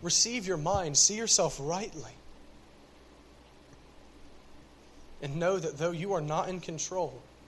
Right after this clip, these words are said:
a good God who loves you and is gracious to you is in control. Let your hearts be filled with gratitude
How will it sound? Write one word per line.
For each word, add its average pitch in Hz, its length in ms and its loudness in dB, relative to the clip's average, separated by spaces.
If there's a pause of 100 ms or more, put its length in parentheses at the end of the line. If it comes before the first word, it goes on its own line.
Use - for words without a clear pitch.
(380)
a 143 80 -6
good 170 500 -2
God 165 380 4
who 151 140 -8
loves 147 520 -2
you 139 200 -6
and 135 100 -10
is 135 140 -6
gracious 147 580 -4
to - 120 -12
you 131 240 -10 (260)
is 180 260 0
in 143 180 -4
control. - 480 -8 (2000)
Let 185 140 0
your 165 160 0
hearts - 560 0
be 156 220 -6
filled 180 380 -4
with 156 180 -12
gratitude 147 500 -8